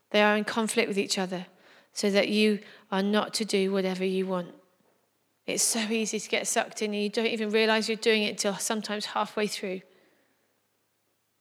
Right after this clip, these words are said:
Jesus has got everything we need. The flesh does not win. The Spirit is amongst us, and he's in each of us. The flesh desires what is contrary to the Spirit. It's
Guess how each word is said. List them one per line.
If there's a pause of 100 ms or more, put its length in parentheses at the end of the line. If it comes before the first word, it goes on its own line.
(160)
Jesus
has
got
everything
we
need. (1600)
The
flesh (360)
does
not
win. (680)
The
Spirit
is
amongst
us, (460)
and
he's
in
each
of
us.
The
flesh
desires
what
is
contrary
to
the
Spirit.
It's